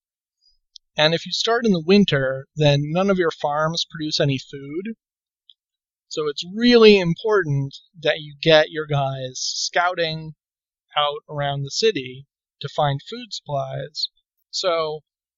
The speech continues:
you spend a lot of your time sending your guys out, and you have to scout and find food. And then if you want to reclaim a site, you have to send your guys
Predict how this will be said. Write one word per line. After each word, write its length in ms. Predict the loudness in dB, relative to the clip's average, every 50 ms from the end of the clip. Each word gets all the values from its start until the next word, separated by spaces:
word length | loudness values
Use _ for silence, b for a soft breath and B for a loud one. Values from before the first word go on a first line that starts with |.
| _ _ _
you 240 | -16 -16 -14 -10 -8
spend 260 | -4 -2 0 0 0 2
a 60 | 2
lot 160 | 2 2 2
of 60 | 2
your 160 | -2 -4 -6
time 580 | -4 -4 -2 -2 0 -2 -2 -4 -6 -8 -10 -12 -14 _ _ _ _ _ _ _ _ _
sending 420 | -10 -6 -4 -2 0 0 0 -2 -2
your 140 | -4 -4 0
guys 380 | 2 2 2 2 0 -2 -6
out, 340 | -8 -10 -10 -14 -20 _ _ _ _ _ _ _ _ _ _ -10
and 320 | -8 -6 -4 -4 -4 -6 -6
you 140 | -6 -8
have 120 | -12 -12 -10
to 80 | -10
scout 480 | -10 -4 0 2 2 2 2 0 -4 -8 _ _ _ -14
and 100 | -14 -10
find 380 | -8 -6 -6 -6 -6 -8 -12 -16
food. 460 | -18 -18 -16 -16 -18 -20 -20 -20 -20 _ _ _ _ _ _ _ _ _ _ _ _ _ _ _ _ _ -20 -14 _ -2
And 180 | -2 0 0
then 300 | 0 0 0 -2 -2 -4 -6 -10
if 140 | -10 -10 -10
you 100 | -8 -8
want 140 | -8 -8
to 60 | -8 -10
reclaim 480 | -12 -12 -10 -6 -2 0 0 0 0
a 60 | -2
site, 460 | -2 -4 -4 -4 -6 -6 -8 -12 -16 _ _ _ _ _ _ _ _ _ _ _ _ _
you 120 | -14 -6 -2
have 160 | -2 -2 -2
to 100 | -4 -6
send 260 | -4 -4 -4 -4 -6
your 100 | -6 -6
guys 480 | -4 -4 -2 -2 -4 -6 -8 -10 -14